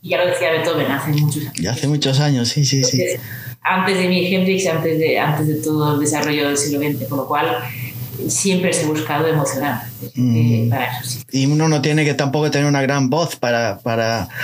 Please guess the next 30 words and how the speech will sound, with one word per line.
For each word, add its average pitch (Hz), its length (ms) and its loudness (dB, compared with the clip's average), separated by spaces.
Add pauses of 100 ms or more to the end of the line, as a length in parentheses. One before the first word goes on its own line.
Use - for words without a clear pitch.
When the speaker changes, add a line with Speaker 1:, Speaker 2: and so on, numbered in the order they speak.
(120)
Speaker 2:
hacer 135 340 0
al 131 160 0
público, 127 840 0 (400)
eh, 107 720 2 (520)
sacar 151 400 0
una 147 240 2
lágrima 135 480 2
o 123 80 0
hacer, 139 380 0
o 127 440 0
tener 135 360 0
una, 131 500 0 (420)
un 143 240 4
gran 143 280 2
cono- 139 200 0
Speaker 1:
Ahí 139 140 2
hay 247 200 0
un 233 220 -2
tema, 226 720 -2
hay 196 140 0
un 208 140 2
tema 226 240 0
interesante, 190 580 0
porque 170 220 -2
eso 185 120 0
de 214 80 2
la 202 80 0
gran 190 260 2
voz 208 400 0
o, 139 400 -2